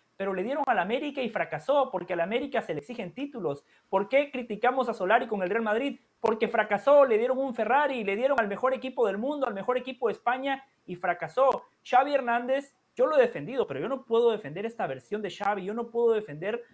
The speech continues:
a este entrenador que en conferencia de prensa dice que es cruel y desagradable. Por eso, Hernán,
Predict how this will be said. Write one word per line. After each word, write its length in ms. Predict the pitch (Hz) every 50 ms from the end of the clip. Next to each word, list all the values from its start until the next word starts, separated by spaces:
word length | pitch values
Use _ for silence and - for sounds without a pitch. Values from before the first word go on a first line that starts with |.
| _ _ _
a 160 | - 143 160 220
este 220 | 254 247 - 254
entrenador 580 | 233 208 196 165 160 151 156 170 202 233 247 247
que 80 | 233
en 100 | 202 180
conferencia 580 | - 160 156 151 151 143 165 214 233 233 240 214
de 100 | 170 156
prensa 380 | 160 180 208 233 247 - 220
dice 300 | 196 226 233 - 233 226
que 80 | - 220
es 100 | 226 - -
cruel 300 | - 214 214 240 247 254
y 60 | 226
desagradable. 640 | 180 170 165 165 147 151 151 165 175 185 190 180 175
Por 160 | - 208 240
eso, 280 | 262 269 - 269 240 -
Hernán, 540 | 185 185 202 220 240 247 247 247 233 233